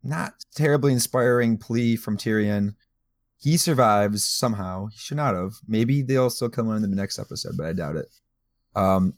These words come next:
but the frizzy-haired girl or curly-haired girl does not, which makes everyone upset besides the audience, who didn't really remember who she was to begin with, um,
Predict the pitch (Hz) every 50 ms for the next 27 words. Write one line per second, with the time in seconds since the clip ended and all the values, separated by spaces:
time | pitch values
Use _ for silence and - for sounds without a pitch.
0 | - 107 107 120 113 101 - - 110 110 110 104 - - 151 151 139 139 147 139
1 | 135 131 123 123 120 107 120 120 120 120 117 113 110 107 101 - - _ _ _
2 | _ _ _ - 98 - - 120 117 113 113 117 113 107 107 101 95 101 104 101
3 | 101 98 98 98 104 - _ _ _ _ _ - 110 104 101 101 101 98 95 95
4 | 92 92 90 - - _ - 107 98 - - - - - - - 98 95 - -
5 | - 101 98 101 101 98 98 95 - - - 87 87 87 80 - _ _ _ _
6 | _ _ _ _ - 95 95 - 98 92 92 92 92 92 98 87 80 76 85 82
7 | 82 82 98 - - - - _ - 95 90 90 90 87 101 - _ _ _ _
8 | _ - 117 117 107 113 110 107 107 104 107 101 101 98 92 - 104 101 - -
9 | 92 90 90 87 87 87 - - 92 85 82 85 80 69 57 57 50 - _ _
10 | _ _ _ _ _ _ _ _ _ _ _ _ - - 82 82 82 -